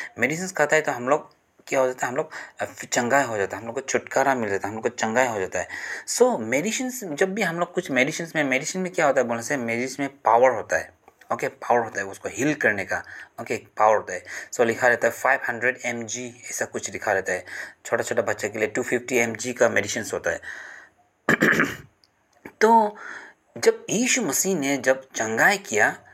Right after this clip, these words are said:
so इंटरेस्टिंग चीज़ क्या है बोलने से, यीशु मसीह में भी वो पावर, वो पावर, वो सामर्थ था, जिसका वजह से यीशु मसीह ने क्या किया? चंगाई किया, ओके? अ, चंगाई किया। और उसने, यीशु मसीह ने जब भी चंगाई किया,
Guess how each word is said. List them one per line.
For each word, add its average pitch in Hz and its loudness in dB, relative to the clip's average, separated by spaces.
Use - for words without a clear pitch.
so 226 2
इंटरेस्टिंग 233 0
चीज़ 214 -6
क्या 180 6
है 160 4
बोलने 131 -2
से, 165 -4
यीशु 202 -2
मसीह 208 -2
में 202 -4
भी 214 -4
वो 156 4
पावर, 139 2
वो 170 4
पावर, 190 6
वो 143 0
सामर्थ 147 4
था, - -2
जिसका 202 4
वजह 139 4
से 147 -2
यीशु 165 0
मसीह 151 0
ने 147 2
क्या 139 2
किया? 165 0
चंगाई 170 4
किया, - -4
ओके? 131 2
अ, - -4
चंगाई 135 0
किया। 113 2
और 143 4
उसने, 180 -4
यीशु 185 -4
मसीह 208 -2
ने 208 -4
जब 180 2
भी 220 -4
चंगाई 151 2
किया, 160 0